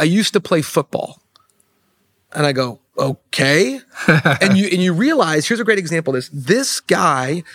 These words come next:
Speaker 1: had no identity or perspective outside of the product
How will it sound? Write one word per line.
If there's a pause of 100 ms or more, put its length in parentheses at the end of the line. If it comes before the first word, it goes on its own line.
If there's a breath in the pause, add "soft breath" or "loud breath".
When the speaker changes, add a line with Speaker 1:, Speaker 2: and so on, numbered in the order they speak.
(120)
Speaker 1:
had
no
identity
or
perspective (300 loud breath)
outside
of
the
product